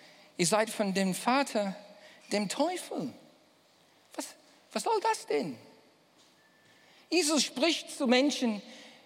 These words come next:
die ihm unheimlich viel Probleme bereitet haben. Und er sagt, „Ihr habt einen anderen Vater.“ Na, ich weiß, viele von uns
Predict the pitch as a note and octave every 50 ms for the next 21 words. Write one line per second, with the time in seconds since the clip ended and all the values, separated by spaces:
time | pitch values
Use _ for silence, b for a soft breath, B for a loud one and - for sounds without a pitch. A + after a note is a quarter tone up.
0 | B B B - - A#3+ A#3 A#3 A3+ A3 G3 A3+ A3+ - - - - F#4 F4 C#4
1 | D4 C#4+ C4+ B3 - - C#4+ C4+ C4 - - B3+ A3 G#3+ C4 E4+ E4+ C#4 A3+ F#3
2 | G3+ E3+ F3+ E3+ F3 - F#3 E3 F3+ E3+ D#3 D#3 D3 B2+ A2 G#2+ - - - -
3 | - _ _ _ _ _ _ _ _ _ _ _ _ _ _ _ _ - _ _
4 | _ _ - - - - _ _ - _ _ _ _ _ _ _ _ _ _ _
5 | _ _ _ _ _ _ _ _ _ _ b b b b b b - B3+ D4 D4+
6 | D#4+ C#4+ D4 D#4 B3 C4 D4 D4+ B3+ D4 D4+ D4+ C4+ B3 A#3 A#3+ A3+ A3 G#3 A3+
7 | C#4+ G#4 A4+ F#4 B3 - - G3 F3 D#3 - - B2+ A2 - - - - - -
8 | - B B B B B B B B B _ _ _ _ _ _ _ _ _ _
9 | _ B B B B B E3 D#3 - - - A#3+ C4+ D4 G#3+ F3+ - - C#4+ D4
10 | E4 D4 B3+ - - C4 - G#4 F4 E4 D4 A#3+ - - -